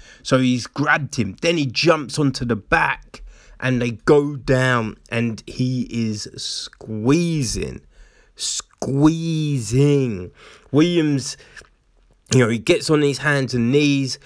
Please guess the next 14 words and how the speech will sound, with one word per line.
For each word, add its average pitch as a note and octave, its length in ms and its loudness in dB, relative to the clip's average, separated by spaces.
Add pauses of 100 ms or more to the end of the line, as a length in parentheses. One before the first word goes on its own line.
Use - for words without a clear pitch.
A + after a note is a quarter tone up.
(180)
We A#2 100 0
can't F3+ 260 4
really E3+ 180 -2
see E3 180 2
him D3 100 4
fight D3 400 -4
in B2 120 0
the A2+ 80 0
hands, G2 720 -2 (200)
but C3 220 0
then C3 220 -4
the A2+ 80 -8
buzzer G#2 360 -4
goes, - 600 -12